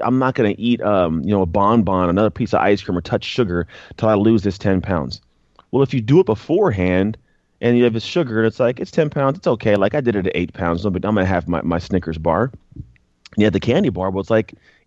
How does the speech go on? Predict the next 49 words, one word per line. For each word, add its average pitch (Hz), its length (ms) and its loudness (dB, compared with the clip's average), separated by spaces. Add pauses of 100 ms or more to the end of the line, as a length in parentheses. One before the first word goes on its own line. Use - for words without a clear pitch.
it's 117 220 -2
easier 160 380 -2
in 143 80 2
the 113 80 0
future 107 520 -6
to - 180 -8
let 104 160 -2
yourself 104 400 -2
down 117 240 0
again. 65 320 -8 (720)
And 107 160 4
that 107 120 2
becomes 101 340 -2
a 92 60 -4
slippery 95 400 -2
slope. 135 380 0
And 95 120 0
little 98 180 2
by 101 140 4
little, 120 240 2
you 107 140 -2
lose 101 300 2
that 92 160 -2
sense 104 320 -2
of, 87 100 -2
like, 80 340 0
self 107 460 -2
and 90 140 -4
pride. 98 500 -2
And 95 160 -2
then 98 120 2
you 98 80 0
start, 101 260 -2 (340)
like, 90 160 -4
not 104 320 2
showing 104 440 0
up - 160 -2
for 113 120 -4
yourself. 71 440 -6 (340)
When 110 140 4
you 147 100 4
stop - 300 -4
showing 131 320 0
up 156 160 -2
for 143 80 -2
yourself 135 360 -2
every 135 160 -2
single 120 260 -2
day, 107 340 4